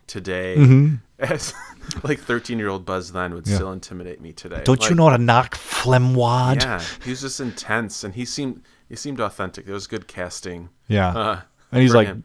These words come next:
Speaker 2: in his, like, kudos to Kevin. "Pretty cool he didn't burn the place down." <laughs>
Speaker 1: Yeah.
Speaker 2: Like, that's just, like, his kudos to him.
Speaker 1: Right.
Speaker 2: Uh,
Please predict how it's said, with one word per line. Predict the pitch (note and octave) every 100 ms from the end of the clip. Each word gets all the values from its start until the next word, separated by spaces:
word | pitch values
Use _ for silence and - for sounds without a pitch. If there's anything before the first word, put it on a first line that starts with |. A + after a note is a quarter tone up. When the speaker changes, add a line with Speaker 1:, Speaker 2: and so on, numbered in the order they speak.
| -
Speaker 2:
in | C3+ C3+
his, | B2+ D3 D3+
like, | C3 - _ -
kudos | - C#3+ A#2 G2+
to | -
Kevin. | A#2+ G#2+ G2 - _ -
"Pretty | C3+ -
cool | A#2+
he | G#2+
didn't | G2
burn | G#2+ F#2+
the |
place | F2+ F#2+ E2
down." | F#2+ D#2 D#2+ -
<laughs> | - - -
Speaker 1:
Yeah. | G#2+
Speaker 2:
Like, | E3 -
that's | E3 E3+ C#3+
just, | C3
like, | B2+
his | B2
kudos | - A#2+ G#2 G2+
to | G#2
him. | F2+ F2+ G2 - G#2
Speaker 1:
Right. | F#2 F2 F2 - - - - - -
Speaker 2:
Uh, | G2+ F#2+